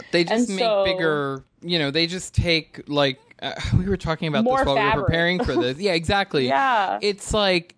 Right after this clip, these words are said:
Speaker 1: you know, bigger people do have, um, it's a shape. It may not
Speaker 2: Mm-hmm.
Speaker 1: be, you know, like,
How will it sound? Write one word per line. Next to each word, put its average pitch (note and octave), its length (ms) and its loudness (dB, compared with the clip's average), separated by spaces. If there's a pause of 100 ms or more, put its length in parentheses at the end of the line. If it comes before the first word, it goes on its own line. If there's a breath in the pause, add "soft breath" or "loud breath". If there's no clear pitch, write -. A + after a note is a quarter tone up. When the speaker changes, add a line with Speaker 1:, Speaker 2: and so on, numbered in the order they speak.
(120)
Speaker 1:
you F3+ 240 -2
know, D#3+ 420 2 (480 soft breath)
bigger A#3 380 0
people A3 580 0
do F3+ 320 0
have, A#3+ 300 0 (100)
um, F#3 200 -2
it's B3 360 -2
a F#3 80 2
shape. G#4 600 0 (160)
It A3+ 160 0
may A#3 200 2
not A#3 200 0
Speaker 2:
Mm-hmm. A#3+ 160 -4
Speaker 1:
be, F#3 500 0 (280 soft breath)
you A3+ 200 0
know, E3+ 560 2
like, E3 580 -2